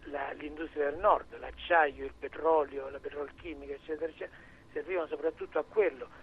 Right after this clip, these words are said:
perché non creavano, erano talmente, eh, diciamo, moderni rispetto all'economia del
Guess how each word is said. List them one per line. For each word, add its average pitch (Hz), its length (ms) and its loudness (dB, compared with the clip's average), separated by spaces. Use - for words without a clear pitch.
perché 175 340 2
non 185 200 0
creavano, 185 640 6
erano 165 340 0
talmente, 165 640 -4
eh, 147 140 -10
diciamo, 151 460 -2
moderni 147 680 2
rispetto 143 440 -6
all'economia 139 480 -6
del 202 140 -4